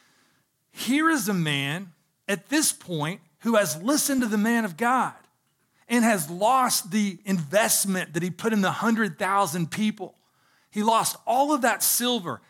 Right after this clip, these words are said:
He sends them back. And when he sends them back,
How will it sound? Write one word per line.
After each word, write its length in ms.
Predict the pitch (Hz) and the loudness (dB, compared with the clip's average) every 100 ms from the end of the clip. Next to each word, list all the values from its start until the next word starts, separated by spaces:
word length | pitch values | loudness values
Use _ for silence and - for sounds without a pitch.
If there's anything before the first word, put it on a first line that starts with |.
| - | -4
He 140 | 226 | 0
sends 500 | - - 302 349 262 | 2 2 0 -2 0
them 220 | 247 202 | 0 0
back. 540 | 139 202 202 131 - - _ - | 0 -2 -2 -4 -8 -20 _ -2
And 160 | 226 | 0
when 100 | 226 | 2
he 80 | 220 | 2
sends 440 | 208 - 320 349 240 | 0 -2 -4 -4 -2
them 180 | 233 | -2
back, 500 | 156 214 208 165 - | 0 0 0 0 -4